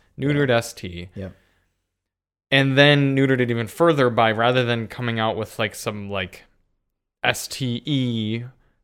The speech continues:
Speaker 1: for Mach-E or something, you came out with this Mustang Mach-E. So now you're saying Mustang is the sports car sub-brand, but S T is also sporty.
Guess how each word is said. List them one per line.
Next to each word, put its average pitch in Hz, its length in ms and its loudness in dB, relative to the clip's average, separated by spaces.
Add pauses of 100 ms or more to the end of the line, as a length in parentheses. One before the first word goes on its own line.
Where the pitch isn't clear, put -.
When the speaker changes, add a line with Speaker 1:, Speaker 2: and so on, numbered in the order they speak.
Speaker 1:
for 123 120 -6
Mach-E 104 400 -4
or 101 80 -4
something, 104 420 -8
you 107 100 -8
came 110 200 -4
out 107 80 0
with 104 100 -4
this 98 140 -12
Mustang 131 380 -2
Mach-E. 101 260 -6
So 117 140 -10
now 123 120 0
you're 156 120 0
saying 120 260 -4
Mustang 131 460 -2
is 107 160 -4
the 104 100 -8
sports - 760 -4 (240)
car 98 280 0
sub-brand, 87 720 -8 (560)
but - 320 -4 (160)
S 120 320 0
T 143 320 0
is 110 120 -2
also 127 360 -2
sporty. - 600 -12